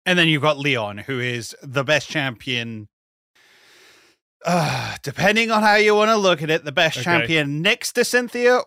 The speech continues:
Speaker 1: or the best champion?
Speaker 2: Mm, I, mm, it's, it's, it's weird because, like, Leon is one of them where I wasn't completely sold on him, but the anime has made me love him even more. And I know that's,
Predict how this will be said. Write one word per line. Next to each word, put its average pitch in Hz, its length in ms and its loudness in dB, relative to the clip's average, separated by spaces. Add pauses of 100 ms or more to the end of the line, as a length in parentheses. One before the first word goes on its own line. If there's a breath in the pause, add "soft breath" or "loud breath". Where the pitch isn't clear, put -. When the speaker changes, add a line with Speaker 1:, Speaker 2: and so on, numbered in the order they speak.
Speaker 1:
or 151 200 2
the 135 120 0
best 123 280 -2
champion? 85 460 -10 (500)
Speaker 2:
Mm, 143 580 -4 (100)
I, 196 420 0
mm, 143 320 -6 (220 loud breath)
it's, 165 260 -6
it's, - 240 -4 (200)
it's 190 260 -6
weird 139 640 -4
because, 160 460 -6 (500)
like, 160 340 -8 (460)
Leon 220 360 -2
is 180 140 -6
one 190 180 -4
of 185 100 -4
them 139 340 -4
where 127 520 0 (500)
I 143 120 -2
wasn't 180 440 -4
completely 165 480 -10
sold 135 460 -6
on 104 160 -8
him, 120 180 -12 (440)
but 139 100 -8
the 127 140 -12
anime 147 280 -2
has 139 280 0
made 127 280 -2
me 127 120 -6
love 123 300 -6
him 127 160 -10
even 123 340 -8
more. 127 460 -4
And 147 120 -4
I 147 80 0
know 160 260 0
that's, 180 420 -4